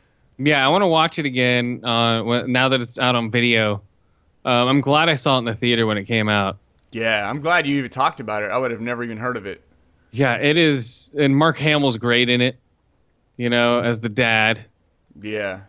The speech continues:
Speaker 1: Uh, yeah, it's, w-, uh, yeah, it's, I think it's right up there. Uh, I think it's one of the stranger movies this year. I think.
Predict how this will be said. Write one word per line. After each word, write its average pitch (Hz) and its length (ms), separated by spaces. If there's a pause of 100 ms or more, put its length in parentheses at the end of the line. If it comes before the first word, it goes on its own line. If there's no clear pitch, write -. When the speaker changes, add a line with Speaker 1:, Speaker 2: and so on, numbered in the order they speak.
(160)
Speaker 1:
Uh, 117 160
yeah, 151 260
it's, - 220
w-, 127 300
uh, 165 140
yeah, 170 220
it's, 139 120
I 185 120
think 285 260
it's 240 160
right 175 260
up 165 180
there. 151 560 (840)
Uh, 127 420
I 143 60
think 208 120
it's 220 120
one 220 140
of 208 100
the 185 60
stranger 175 460
movies 139 420
this 113 180
year. 104 340 (960)
I 120 140
think. 113 460